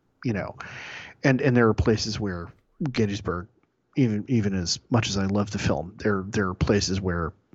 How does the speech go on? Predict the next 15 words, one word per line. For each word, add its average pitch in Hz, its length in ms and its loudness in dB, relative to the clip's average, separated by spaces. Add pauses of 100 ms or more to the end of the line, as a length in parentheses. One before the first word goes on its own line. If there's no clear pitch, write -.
(120)
uh, 110 100 4 (160)
you 107 120 0
know, 82 140 -4
it - 80 -10
falls 90 320 0
down 85 360 -2
from, 82 340 -10 (160)
you 117 80 -4
know, 87 240 -6 (180)
uh, 76 300 -6 (100)
a, 101 60 -4
a, 95 520 4
a - 20 4
historical 95 880 2
analysis, 95 720 -4